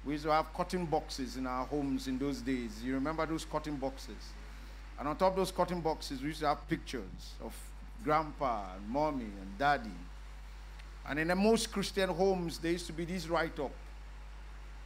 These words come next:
"Christ is the head of this house, the unseen guest,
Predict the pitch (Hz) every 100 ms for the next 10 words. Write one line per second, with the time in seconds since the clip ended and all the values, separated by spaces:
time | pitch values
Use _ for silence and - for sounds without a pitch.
0 | - 170 170 156 - - - - 135 143
1 | 147 147 135 135 135 127 113 - - -
2 | - - - - - - - 123 139 143
3 | 175 180 165 156 -